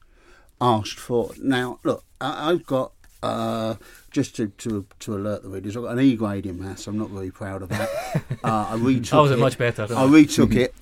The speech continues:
Speaker 1: and I got another E grade. I'm even less proud of that. So I'm not gonna claim to be a maths genius, but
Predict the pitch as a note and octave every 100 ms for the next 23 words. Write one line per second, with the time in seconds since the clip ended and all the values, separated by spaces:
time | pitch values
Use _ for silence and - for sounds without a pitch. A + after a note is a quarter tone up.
0 | - - A#2+ A#2+ G#2+ - A2+ B2+ A2 G#2
1 | G2+ G#2+ G#2 A2 G#2+ G#2 A2+ A#2+ A#2+ -
2 | B2+ A2 A2 G#2+ - - - - - -
3 | - F3 D3 D3 - D3+ F3+ F3+ - D3+
4 | C#3+ C#3 C#3+ C3+ C3 - A#2+ A#2+ G#2+ B2+
5 | B2 B2 A2 - B2 G#2+ F#2 E2+ - -
6 | G2+